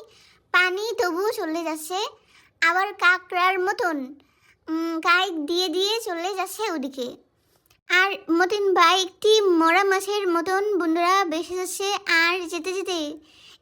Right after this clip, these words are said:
একটি পাথরের সাথে দ-, দ-, দং ঘর্ষ হয়ে গেল। আর তবু কোনো লড়ে না, লড়ে না,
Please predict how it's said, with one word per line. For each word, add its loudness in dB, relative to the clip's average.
একটি 2
পাথরের 2
সাথে -6
দ-, -6
দ-, 0
দং 4
ঘর্ষ 2
হয়ে 0
গেল। -4
আর 0
তবু -2
কোনো 0
লড়ে 2
না, 2
লড়ে 0
না, 0